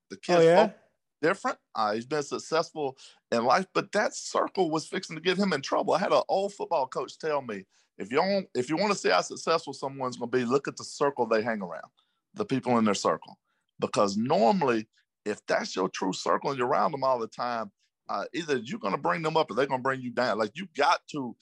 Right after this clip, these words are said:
Speaker 1: you know, you gotta make sure that they don't stay where they're at if that's your circle. You know it? Like,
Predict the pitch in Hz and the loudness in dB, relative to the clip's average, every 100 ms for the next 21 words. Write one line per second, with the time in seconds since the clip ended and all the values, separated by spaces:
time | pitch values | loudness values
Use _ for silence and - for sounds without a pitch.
0 | _ _ 120 117 110 - 151 165 180 151 | _ _ 0 0 0 -4 2 2 2 -2
1 | 147 123 - 147 135 120 101 143 156 147 | -6 -8 -2 0 0 -2 -2 -2 -2 -6
2 | - - 156 135 131 120 117 135 147 - | -6 -2 -2 0 -2 0 0 0 -4 -8
3 | 110 101 131 135 123 110 - 143 - _ | -16 -12 -10 -10 -10 -8 -2 -2 -2 _
4 | _ 101 107 120 147 147 - 110 110 104 | _ -12 -4 0 2 0 -2 0 0 0